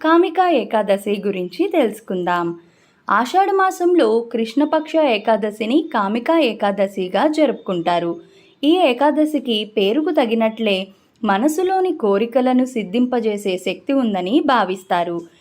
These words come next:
శ్రీ మహావిష్ణువు యోగ నిద్రలోకి వెళ్ళిన నాలుగు నెలల కాలంలో వచ్చే తొలి ఏకాదశి కావడంతో దీనిని విశేషంగా పరిగణిస్తారు. శ్రీహరిని ఆరాధించటం, తులసీ దళాలతో పూజ చేయటం,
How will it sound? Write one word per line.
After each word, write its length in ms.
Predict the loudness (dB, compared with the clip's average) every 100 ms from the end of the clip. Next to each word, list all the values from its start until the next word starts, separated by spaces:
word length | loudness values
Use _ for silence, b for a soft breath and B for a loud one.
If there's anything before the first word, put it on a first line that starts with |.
| B B
శ్రీ 260 | -4 2 4
మహావిష్ణువు 760 | 2 2 0 0 0 2 2
యోగ 360 | 2 0 0 2
నిద్రలోకి 680 | 2 2 2 2 2 0 0
వెళ్ళిన 380 | 2 2 0
నాలుగు 440 | -2 -2 0 2 4
నెలల 340 | 4 4 -2
కాలంలో 640 | -2 -2 -2 -2 -4 -4
వచ్చే 520 | -2 -4 -4 -2 -2 -4 B B 0
తొలి 320 | 2 4 2
ఏకాదశి 500 | 2 0 0 -2 -4
కావడంతో 840 | -2 0 0 -2 -4 0 0 -2 B B -10
దీనిని 480 | -2 0 0 0 0
విశేషంగా 800 | 0 -2 2 2 2 -2 0 0
పరిగణిస్తారు. 960 | 2 0 2 -2 -4 -4 -2 -2 -4 -8 B B B
శ్రీహరిని 720 | -2 2 2 2 0 0 -2 -4 -2
ఆరాధించటం, 920 | 0 2 0 0 -4 -4 -2 -2 -4 -12 B B -2
తులసీ 380 | 2 2 2 2
దళాలతో 600 | 4 4 4 2 2 0
పూజ 480 | 0 -6 -6 -6 -2
చేయటం, 440 | -2 -2 -6 -6